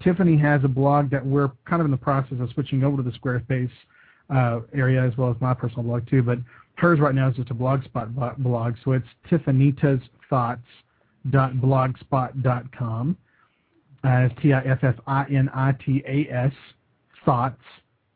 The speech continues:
uh, dot blogspot dot com. And, of course, please, uh, read all about the adoption journey that we're doing. It's, and that's just, uh, H T T P colon slash slash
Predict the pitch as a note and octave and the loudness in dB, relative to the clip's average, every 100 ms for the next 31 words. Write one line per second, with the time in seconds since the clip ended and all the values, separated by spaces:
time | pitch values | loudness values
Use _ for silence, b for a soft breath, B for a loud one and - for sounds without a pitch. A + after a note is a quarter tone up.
0 | _ _ - C3 B2 A#2+ B2+ B2 B2 A#2+ | _ _ 2 2 2 0 -2 -2 -4 -6
1 | A2+ A#2 A#2 A#2+ A#2 A#2+ A#2 - B B | -6 -8 -6 -8 -6 -4 -6 -8 B B
2 | B E3+ - G3+ F#3+ - F3+ F#3 C3 - | B 2 4 2 2 0 2 2 0 -2
3 | C#3+ C3+ B2+ B2 C#3+ D3+ E3 D#3+ D3 D3 | 0 0 0 -4 -2 2 2 2 2 0
4 | C#3+ D#3 C#3+ C3+ D3 - C3+ B2+ B2+ B2+ | 0 -2 0 -2 -4 -2 -2 0 -2 -4
5 | A#2 C3+ D3+ A#2+ B2 C3 C3 - C#3+ C3+ | -2 0 0 -2 -4 -4 -4 -2 -4 -2
6 | D3 B2+ C3+ C#3 - C#3 C#3 C3+ D3 C3+ | -2 -2 0 -2 -2 -2 -2 0 0 2
7 | D3 C#3+ C3+ D3 C#3+ D#3 D3 D3 | 0 0 0 0 0 0 0 0